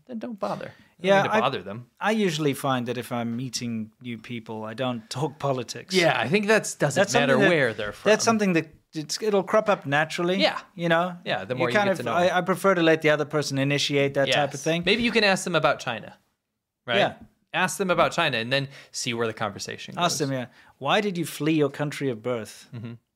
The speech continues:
Speaker 2: Actually, don't put it in that way.
Speaker 1: No, that's not,
Speaker 2: <laughs>
Speaker 1: no.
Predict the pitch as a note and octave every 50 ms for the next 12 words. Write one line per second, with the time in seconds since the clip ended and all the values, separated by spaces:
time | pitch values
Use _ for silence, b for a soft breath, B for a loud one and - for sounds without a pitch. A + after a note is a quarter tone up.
0 | _ _ _ - C#3 C3+ - - C#3 C#3+ C#3 C3 - C#3 B2 A2 A2+ A2 A2 A2+
1 | G#2+ G#2+ G#2 G#2 G2+ - _ - - - - G2+ - A2+ A2+ - - - - -
2 | - A#2 - - - _ _ - C4+ -